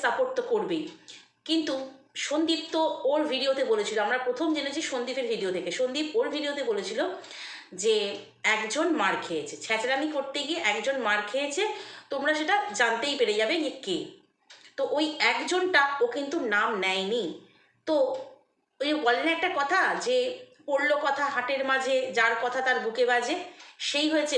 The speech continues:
ব্যাপার। তো ওইটা শুনে, আহ, আমরা সবাই যেরকম বুঝেছিলাম, কিন্তু এই যে দালাল, সে কেন বুঝলো? কারণ তার বুনুর প্রেমিক বা বর, যাই বলো না কেন, সে তো হচ্ছে খুব ভালো ছেলে। এরকম ছ্যাঁচড়ামি,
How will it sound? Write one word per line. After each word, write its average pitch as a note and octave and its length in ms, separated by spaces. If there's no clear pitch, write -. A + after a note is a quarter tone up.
ব্যাপার। D#3+ 240
তো C#4+ 60
ওইটা D4+ 240
শুনে, D#4 260
আহ, A#3+ 640
আমরা D4 160
সবাই A#3 280
যেরকম D#4+ 340
বুঝেছিলাম, C4+ 420
কিন্তু D#4+ 260
এই C4+ 160
যে D4+ 80
দালাল, B3 300
সে E4 200
কেন E4+ 120
বুঝলো? D#4 260
কারণ B3 240
তার B3 180
বুনুর B3+ 380
প্রেমিক A#3+ 400
বা C4 80
বর, A#3+ 180
যাই A3 240
বলো C#4 120
না D#4+ 200
কেন, A#3+ 120
সে C#4 200
তো E4 120
হচ্ছে D#4+ 220
খুব F4+ 100
ভালো C#4 200
ছেলে। - 180
এরকম D4+ 240
ছ্যাঁচড়ামি, C#4 420